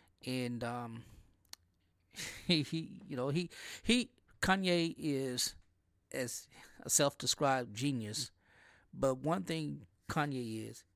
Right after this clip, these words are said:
he is definitely a showman. If nothing else, and I think I've said this before, Kanye West is a showman of showmen. He knows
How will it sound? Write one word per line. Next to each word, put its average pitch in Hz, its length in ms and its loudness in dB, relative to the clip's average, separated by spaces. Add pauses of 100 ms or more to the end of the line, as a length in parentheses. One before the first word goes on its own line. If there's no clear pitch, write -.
he - 120 -6
is 110 140 -4
definitely 131 720 -2
a 123 160 -6
showman. 123 640 4 (340)
If 131 200 0
nothing 160 380 4
else, 110 320 0
and 139 160 -6
I 120 60 0
think - 180 -8
I've 120 100 -4
said 123 220 -2
this 123 140 -8
before, 110 460 -6 (600)
Kanye 143 340 0
West 117 380 -2
is 127 260 -6 (200)
a 123 180 -4
showman 147 640 4
of 127 200 -4
showmen. 113 480 0
He 131 140 0
knows 147 560 2